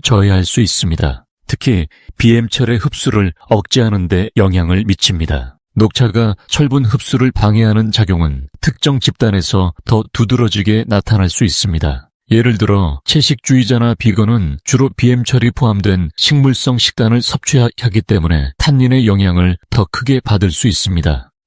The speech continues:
또한 성장기 아동, 임산부, 월경 중인 여성처럼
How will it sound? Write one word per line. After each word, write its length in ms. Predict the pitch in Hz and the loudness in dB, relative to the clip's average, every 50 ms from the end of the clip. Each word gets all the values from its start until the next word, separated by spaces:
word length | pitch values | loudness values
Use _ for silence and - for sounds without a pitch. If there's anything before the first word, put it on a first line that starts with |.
| _ - | _ -2
또한 460 | 123 107 104 104 98 87 73 67 67 - | 0 0 2 0 -2 -4 -6 -8 -10 -10
성장기 600 | - - - 143 139 131 135 131 117 117 101 117 | -10 -4 0 0 2 2 2 0 0 0 0 0
아동, 440 | 104 98 78 92 85 73 65 65 67 - - | 0 0 0 0 -2 -2 -4 -8 -10 -2 0
임산부, 720 | 110 101 107 110 - 113 107 95 92 82 80 69 67 - - | 0 2 2 0 0 0 0 0 0 -2 -2 -4 -4 -4 -2
월경 400 | 107 104 107 113 110 120 113 113 | 0 0 2 2 0 0 -2 -2
중인 380 | 95 113 110 117 117 117 131 - | -2 0 0 0 0 -2 -2 0
여성처럼 840 | - 107 104 - 120 110 95 - - 107 90 82 73 69 69 69 | 0 0 0 2 0 -2 -2 -2 -2 -2 0 -2 -2 -4 -6 -10